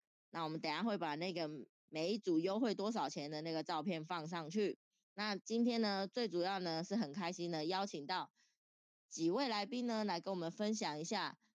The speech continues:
他参加第一届曲线大作战，或者是他有使用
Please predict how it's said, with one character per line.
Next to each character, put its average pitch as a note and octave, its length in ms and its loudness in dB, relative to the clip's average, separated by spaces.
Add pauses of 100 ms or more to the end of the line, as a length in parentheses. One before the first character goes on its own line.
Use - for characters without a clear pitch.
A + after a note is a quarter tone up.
(100)
他 G#3+ 380 -2 (480)
参 G3+ 280 -4
加 F#3+ 220 0
第 A3+ 400 0
一 - 20 0
届 G3+ 240 -2
曲 D#3+ 140 -4
线 E3+ 180 -2
大 E3+ 160 -2
作 F3 160 -4
战， D#3+ 300 -4
或 G#3 180 0
者 D#3 140 -2
是 F#3+ 160 -6
他 F3+ 220 -2
有 F3 160 0
使 C#3 400 -6
用 E3+ 320 -2